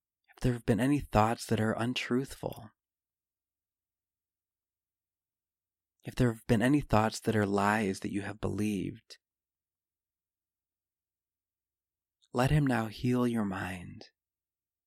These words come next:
And feel your head and your mind just sink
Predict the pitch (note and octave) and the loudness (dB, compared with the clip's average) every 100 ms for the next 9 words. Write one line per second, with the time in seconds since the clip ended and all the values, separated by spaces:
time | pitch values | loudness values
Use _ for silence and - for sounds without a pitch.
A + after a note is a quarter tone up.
0 | _ _ _ _ _ _ _ _ _ _ | _ _ _ _ _ _ _ _ _ _
1 | _ _ _ _ _ _ - A#2 - C#3+ | _ _ _ _ _ _ -14 -12 -2 -2
2 | D3 C#3+ B2+ - G#2 G2+ G#2+ G#2+ _ _ | 0 -2 -2 -4 -4 -4 -6 -12 _ _
3 | _ _ _ _ _ _ _ - A#2+ B2 | _ _ _ _ _ _ _ -8 -6 -4
4 | G#2 G2 F#2+ F#2+ G2 - _ _ _ _ | -4 -6 -8 -10 -12 -18 _ _ _ _
5 | _ _ _ _ _ _ _ _ _ _ | _ _ _ _ _ _ _ _ _ _
6 | _ - C3 - D#3 | _ -8 -4 -4 -4